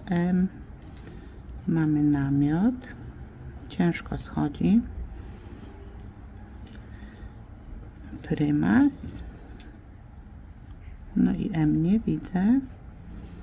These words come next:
Kolejna to C. Mamy noc.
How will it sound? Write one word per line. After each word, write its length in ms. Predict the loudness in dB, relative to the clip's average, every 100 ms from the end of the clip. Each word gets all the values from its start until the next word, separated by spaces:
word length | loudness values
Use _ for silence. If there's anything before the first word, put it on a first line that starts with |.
| -10 -8 -10 -10 -14 -14 -14 -14 -14 -12 -12 -10
Kolejna 680 | -2 2 4 4 6 8 6 2
to 200 | 0 0 -4
C. 500 | -12 -4 0 2 2 -2 -8 -14 -14 -14 -14 -14 -14 -14 -14 -14 -12 -12 -4
Mamy 440 | 0 2 4 4 6
noc. 840 | 6 6 6 6 4 0 -10 -10